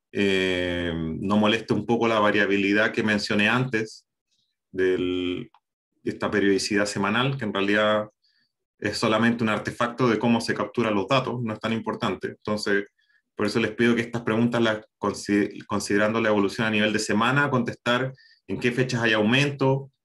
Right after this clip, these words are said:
en qué fechas hay una disminución notoria, por supuesto, en ambos casos, en qué fechas hay peaks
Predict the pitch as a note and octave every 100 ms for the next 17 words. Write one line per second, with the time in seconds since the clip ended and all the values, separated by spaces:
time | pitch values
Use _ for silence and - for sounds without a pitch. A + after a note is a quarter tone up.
0 | _ _ _ _ _ _ _ G2 E2+ A2
1 | G#2 A#2 A2+ G#2 G#2 G#2 G2+ G2 G2 G2+
2 | G2 B2+ C3 C3 C3+ - F#2+ A#2+ B2+ A2
3 | B2 C3 - G#2 A#2+ A#2+ A2+ G#2+ G#2 -
4 | B2+ B2+ C3+ C#3 _ _ _ _ _ -
5 | F2 A2 A2 A2+ G#2+ A#2 A2+ A2 G#2+ G2+
6 | D3+ E3 - -